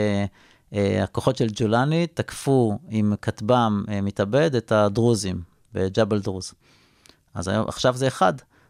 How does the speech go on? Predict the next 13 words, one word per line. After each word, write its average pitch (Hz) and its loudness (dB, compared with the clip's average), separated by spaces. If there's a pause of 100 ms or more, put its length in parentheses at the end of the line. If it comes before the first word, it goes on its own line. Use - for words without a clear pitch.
(120)
אבל 95 0
עוד 113 2
חצי 127 -2
שנה 170 0
זה 110 -2
שמונים, 160 2 (420)
ועוד 117 0
חמש 151 0
שנים 196 0
אנחנו 135 -2
נעמוד 110 2
בפני 127 2
איום, 104 2